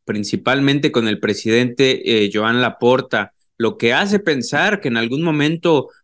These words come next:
podría llegar al primer equipo del Barça si continúa, pues, cosechando estos buenos resultados en el equipo filial de los catalanes.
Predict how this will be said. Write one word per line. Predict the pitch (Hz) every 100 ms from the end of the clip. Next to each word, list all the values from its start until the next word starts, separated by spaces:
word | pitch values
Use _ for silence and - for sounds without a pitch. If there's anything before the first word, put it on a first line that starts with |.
| -
podría | 113 110 139
llegar | 156 131 110 135 165
al | 139
primer | - 113 123
equipo | 139 127 139 139
del | 117 104
Barça | 107 127 143 127
si | 117
continúa, | - 104 101 104 113 135 131 120 - - _
pues, | 113 -
cosechando | 110 104 101 127 139 151 139
estos | 135 135
buenos | 127 135 127
resultados | 107 - 107 101 120 127 123 123 - - -
en | 110 107 107
el | 107 104
equipo | - 123 123
filial | 123 117 110 113 117 127 127
de | 113
los | 104 101 -
catalanes. | 104 - 101 101 95 - -